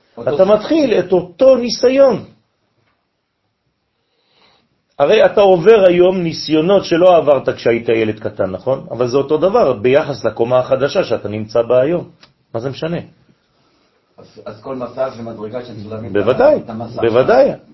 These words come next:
Speaker 2: אבל, אבל יש,
Speaker 1: יש מסע.
Speaker 2: אבל יש מה? יש עקומה שהיא פוטנציאלית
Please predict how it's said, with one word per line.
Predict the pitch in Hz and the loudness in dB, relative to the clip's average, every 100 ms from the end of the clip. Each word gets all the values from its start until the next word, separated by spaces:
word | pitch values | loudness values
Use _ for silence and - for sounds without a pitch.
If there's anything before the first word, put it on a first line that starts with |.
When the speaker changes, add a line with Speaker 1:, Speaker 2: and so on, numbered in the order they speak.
| _ - | _ -4
Speaker 2:
אבל, | 120 120 139 147 | 0 4 2 2
אבל | 135 123 135 143 | 0 2 0 0
יש, | 139 147 165 | 2 2 2
Speaker 1:
יש | - 104 | -4 -12
מסע. | - 120 | -4 0
Speaker 2:
אבל | 117 131 | 2 2
יש | 135 139 147 139 | 2 2 0 -2
מה? | 127 147 - - | 0 0 -4 -4
יש | 120 120 143 - - | 0 0 -2 -8 -6
עקומה | 131 - 151 123 120 - _ - | -6 -4 0 0 0 -4 _ -6
שהיא | 151 120 117 147 - - - - - - - - - - - - 135 | -2 0 -2 -4 -10 -20 -20 -20 -20 -20 -20 -20 -20 -16 -16 -14 -12
פוטנציאלית | 127 156 160 247 277 190 - | -6 -6 0 2 2 0 -10